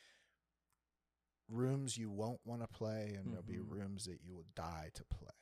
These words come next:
Speaker 2: Mm-hmm.
Speaker 1: and opportunities that you would love to have. And that's healthy.
Speaker 2: Yeah.
Speaker 1: Because that means it's, it's, it's, you know, but I, I, you should, I, <laughs> I don't know. Stand-up's interesting to me. I love it so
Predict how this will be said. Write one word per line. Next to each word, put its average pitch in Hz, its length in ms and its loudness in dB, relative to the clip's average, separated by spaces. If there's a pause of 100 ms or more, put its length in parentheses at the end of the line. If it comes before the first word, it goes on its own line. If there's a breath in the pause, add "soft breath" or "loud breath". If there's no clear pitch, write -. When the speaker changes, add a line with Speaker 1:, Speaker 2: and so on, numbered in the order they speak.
(240)
Speaker 2:
Mm-hmm. 127 720 -8
Speaker 1:
and 92 100 4
opportunities 87 840 0
that 76 140 -6
you 87 120 -8
would 80 140 -8
love 82 320 -6
to - 100 -8
have. - 300 -12 (380)
And 95 160 -8
that's 120 280 -4
healthy. - 500 -8 (100)
Speaker 2:
Yeah. 110 220 0 (340 loud breath)
Speaker 1:
Because 131 240 4
that 147 160 8
means 139 280 2
it's, - 320 0 (120)
it's, - 220 -4 (100)
it's, - 480 -4 (140)
you 127 100 -2
know, 92 220 0 (360)
but 131 200 2
I, 139 60 4
I, - 180 -4 (300 loud breath)
you 170 100 2
should, 175 340 6
I, 156 220 2
<laughs> - 800 -6
I 110 60 0
don't 73 100 -6
know. - 140 -8 (140)
Stand-up's 175 460 8
interesting 101 440 2
to 95 120 -6
me. 92 240 -2
I 90 160 -6
love 95 180 -4
it - 100 -8
so 104 320 -2